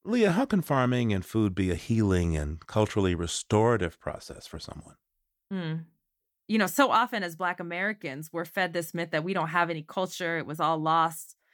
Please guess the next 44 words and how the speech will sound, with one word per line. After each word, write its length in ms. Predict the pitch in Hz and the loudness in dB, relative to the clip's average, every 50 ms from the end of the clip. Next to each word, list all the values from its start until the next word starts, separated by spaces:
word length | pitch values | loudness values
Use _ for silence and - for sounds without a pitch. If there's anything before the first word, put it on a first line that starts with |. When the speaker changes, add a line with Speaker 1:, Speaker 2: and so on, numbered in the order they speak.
| _ _ _ _ | _ _ _ _
Speaker 2:
in 160 | - 165 160 | -8 -6 -6
the 60 | 151 147 | -6 -4
transatlantic 720 | - - 180 165 160 165 127 107 156 147 147 151 131 - | -4 -2 -2 -2 -2 -4 -4 -4 -4 -4 -4 -4 -8 -8
slave 320 | - - 160 160 160 156 | -6 -2 -2 -2 -2 -2
trade. 300 | 160 - 170 151 156 156 | -4 -2 -2 0 0 0
We 80 | 156 165 | 0 0
have 120 | 135 147 | 0 0
no 140 | 156 147 131 | -2 -4 -4
language, 800 | 135 135 147 151 160 165 156 160 156 151 147 143 143 - - - | -2 -2 -2 -2 -2 -2 -2 -2 -2 -2 -2 -4 -6 -8 -10 -8
you 80 | 165 | -6
know, 100 | 156 131 | -6 -6
we 160 | - 147 160 151 | -6 -6 -6 -4
don't 140 | 143 156 | -2 0
have 160 | 175 160 139 139 | 0 0 0 -2
a 40 | 127 | -4
religion. 680 | - 135 135 143 170 175 160 156 170 160 151 147 151 | -6 -4 -2 -2 -2 -2 -2 -2 -2 -2 -2 -2 -4
So 140 | 156 - 160 | -4 -6 -6
we 100 | 151 156 | -4 -4
just 220 | 156 165 165 - 160 | -6 -6 -6 -4 -4
need 180 | 151 147 151 - | -4 -4 -4 -2
to 220 | - 143 135 139 - - - - | -2 -2 -2 -2 -6 -12 -20 -6
try 160 | - - 170 156 | 0 2 2 2
to 120 | - - | 2 0
emulate 460 | 175 180 180 175 175 165 160 160 160 | 0 -2 -2 -2 -2 0 -2 -2 -2
the 80 | - 156 | -4 -6
ways 340 | 151 160 147 156 156 156 170 | -4 -2 -2 -2 -4 -4 -4
of 140 | 151 147 | -6 -6
Europeans. 720 | 151 147 143 131 135 - - 180 165 165 156 156 151 156 151 | -4 -4 -4 -6 -6 -8 -6 -2 0 0 0 0 -2 -4 -4
And, 180 | 120 139 135 | -6 -6 -4
and 140 | - - 151 | -2 -2 0
the 60 | 151 | 0
better 240 | 143 160 160 160 160 | 2 2 2 2 2
we 100 | 147 151 | 0 -2
get 240 | 139 151 180 180 175 - | -2 0 0 0 0 0
at 180 | 208 190 185 190 | 0 0 2 0
it, 220 | 196 196 - - _ - | 0 -4 -6 -10 _ -12
you 100 | 165 165 | -10 -8
know, 140 | 151 143 131 | -8 -6 -8
the 80 | 147 | -8
higher 360 | 147 - 175 160 160 160 147 | -4 0 0 0 2 0 -2
status 480 | 151 - - 160 151 156 156 151 - - | -4 -6 -4 -4 -2 -2 -4 -6 -10 -12
we 100 | - 143 | -14 -14
gain. 420 | 147 - 139 139 139 135 - 180 - _ _ _ - - - _ _ - | -12 -10 -10 -10 -10 -12 -12 -16 -18 _ _ _ -20 -20 -20 _ _ -2
And 340 | - 185 180 170 165 - | 0 2 2 2 0 -4